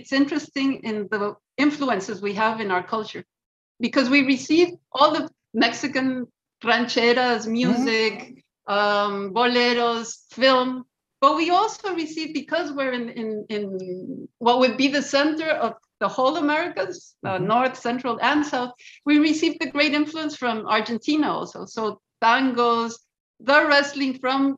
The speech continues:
Speaker 1: Argentina, which was Titanes en el Ring, which is completely different from, um, El Santo and, and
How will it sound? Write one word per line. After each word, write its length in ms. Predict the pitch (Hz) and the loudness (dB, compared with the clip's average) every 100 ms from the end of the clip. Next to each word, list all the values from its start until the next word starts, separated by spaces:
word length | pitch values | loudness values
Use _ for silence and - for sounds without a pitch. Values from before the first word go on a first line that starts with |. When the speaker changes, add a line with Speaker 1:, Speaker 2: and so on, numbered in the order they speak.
| - | -2
Speaker 1:
Argentina, 640 | 220 220 226 240 240 247 | -4 -4 -8 -8 -4 -2
which 220 | 214 196 | -2 -4
was 160 | 214 196 - | -8 -8 -8
Titanes 420 | 208 226 247 233 | 0 2 2 0
en 140 | 220 | 0
el 100 | 202 | -2
Ring, 260 | 202 269 277 | -2 0 0
which 180 | 240 - | -2 -8
is 180 | - - | -18 -8
completely 420 | 240 226 302 302 262 | -6 -2 -2 -2 -2
different 420 | 226 - 226 - | -4 -4 -6 -4
from, 420 | 208 185 185 180 | -2 -2 -4 -6
um, 720 | - 180 170 165 - - - - | -4 -2 -2 -4 -6 -10 -14 -10
El 120 | 208 | -10
Santo 540 | 196 220 233 247 233 208 | -2 2 4 2 0 0
and, 300 | 185 170 175 | 0 0 -4
and 280 | 190 180 | -4 -4